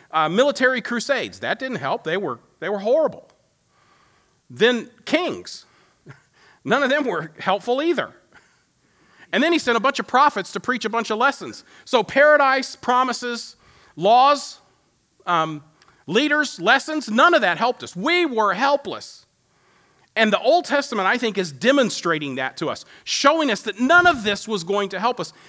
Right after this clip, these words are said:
And it really builds our need. We need something different than all of that. We don't need paradise. We don't need promises. We don't need laws. We don't need leaders. We don't need a bunch of lessons.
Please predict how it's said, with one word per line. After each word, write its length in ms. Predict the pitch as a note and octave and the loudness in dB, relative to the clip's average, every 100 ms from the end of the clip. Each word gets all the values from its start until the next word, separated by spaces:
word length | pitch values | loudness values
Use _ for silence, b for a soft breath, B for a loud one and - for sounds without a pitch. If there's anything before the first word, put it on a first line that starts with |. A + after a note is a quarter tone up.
| B | B
And 140 | A#3 | -2
it 80 | A#3 | -2
really 300 | F#3+ D4 E4+ | 0 0 0
builds 380 | G3 A#3+ D#4+ B3+ | -2 0 0 2
our 140 | A#3+ | 2
need. 240 | A#3 G#3 E3+ | 2 -2 -4
We 220 | C4+ F4 | -2 0
need 260 | D4+ D4+ A#3 | 0 -2 -2
something 460 | C#4 C#4 C4 A3+ | -2 -2 -2 -6
different 400 | F3+ A3+ F#3+ A2+ - _ b b b | -4 -4 -4 -8 -10 _ b b b
than 160 | E3 F3+ | -2 0
all 280 | F#3 G#3+ | 2 0
of 120 | F3+ A2+ | 0 -4
that. 320 | G2+ D2+ - _ _ _ | -8 -10 -18 _ _ _
We 220 | - D3 B3+ | -12 -4 2
don't 220 | D4 B3+ | 2 2
need 200 | D4+ A#3+ | -4 -4
paradise. 580 | G#3 F3+ D#3 D3 F#3+ - b b | -2 0 0 -2 -4 -10 b b
We 120 | C#3 F#3+ | -2 0
don't 120 | C4+ | 2
need 160 | D4+ | -2
promises. 640 | B3+ A#3 F#3+ F3 - F#3 - b b b | -2 0 2 0 -4 -10 -12 b b b
We 120 | F#3 | 2
don't 240 | C#4+ C4 | 2 2
need 300 | B3+ D4 C#4 - | -2 -2 -4 -10
laws. 580 | D3+ F#3+ A#3 B3+ C4+ B3 | -2 4 6 6 2 -2
We 180 | F#3 C4+ | -4 2
don't 200 | C#4 B3+ | 2 2
need 220 | B3 C4+ | -4 -4
leaders. 420 | A3 C#4 C#4+ G#3+ | -4 -2 -2 -4
We 100 | A3 | -4
don't 200 | C#4 C#4+ | -2 -2
need 240 | B3+ D4 G#3+ | -2 -6 -6
a 60 | G3 | -2
bunch 240 | A#3+ C4 | 0 0
of 80 | B3+ | 0
lessons. 480 | C#4+ - G#2 - | 0 -2 -8 -16